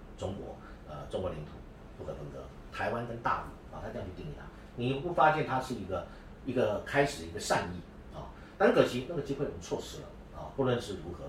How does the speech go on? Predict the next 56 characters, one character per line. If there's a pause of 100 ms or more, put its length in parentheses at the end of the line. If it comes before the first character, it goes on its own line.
(120)
什
么
原
因。 (600)
第
三，
后
来， (580)
呃，
这
个
蔡
总
统
执
政
的
时
候 (100)
呢， (140)
又
回
来
了， (120)
在
中
缅， (600)
在
习
近
平
跟
在
缅
甸
的
时
候
呢， (160)
发
表 (100)
又
回
到
了
前 (120)
三， (460)
世
界
上
只
有
一
个
中
国，